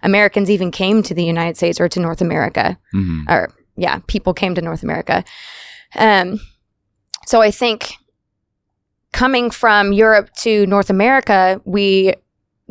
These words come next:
Speaker 1: discovered all these species and we didn't know what they were. So of course there's an,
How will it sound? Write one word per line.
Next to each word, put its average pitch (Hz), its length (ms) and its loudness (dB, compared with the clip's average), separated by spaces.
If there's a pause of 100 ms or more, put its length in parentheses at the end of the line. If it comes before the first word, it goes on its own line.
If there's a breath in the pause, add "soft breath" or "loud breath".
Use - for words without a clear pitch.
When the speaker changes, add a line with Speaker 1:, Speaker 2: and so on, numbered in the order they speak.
Speaker 1:
discovered 233 580 2
all 196 140 4
these 190 160 0
species 214 500 2
and 185 100 -2
we 190 80 0
didn't 208 220 4
know 202 80 2
what 190 140 0
they 180 100 4
were. 185 320 2
So 190 140 0
of 170 60 -8
course 202 240 -2
there's 180 160 -2
an, 180 160 -4